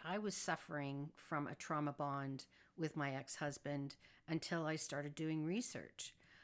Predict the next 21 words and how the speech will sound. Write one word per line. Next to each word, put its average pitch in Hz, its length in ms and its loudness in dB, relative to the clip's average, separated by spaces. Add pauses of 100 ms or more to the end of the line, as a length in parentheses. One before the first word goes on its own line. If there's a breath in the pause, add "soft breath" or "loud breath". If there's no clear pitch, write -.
(540 soft breath)
I 151 120 6
knew 190 340 8
I 180 100 10
wasn't 165 400 4
in 151 120 6
a 143 60 6
happy 147 360 0
relationship. 151 1040 0 (460 soft breath)
I 143 120 -4
knew 165 360 2
exactly 151 800 2
that, 117 440 -6 (360 soft breath)
but 175 100 6
I 175 100 10
didn't 175 320 4
know 165 640 4 (680)
what - 220 2
to - 120 -2
do 180 220 6
with 190 220 0
it 95 240 -4